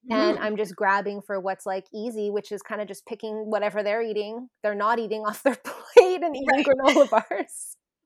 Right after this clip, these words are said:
Speaker 2: Right, right, right. Yeah,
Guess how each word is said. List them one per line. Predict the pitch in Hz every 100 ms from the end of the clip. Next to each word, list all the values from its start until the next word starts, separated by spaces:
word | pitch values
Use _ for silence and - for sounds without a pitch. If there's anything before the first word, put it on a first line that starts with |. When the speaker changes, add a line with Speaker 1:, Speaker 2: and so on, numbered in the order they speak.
| - -
Speaker 2:
Right, | - 311 302 _ _ -
right, | 311 226 -
right. | 233 208 - _ - - - - - _ _
Yeah, | 262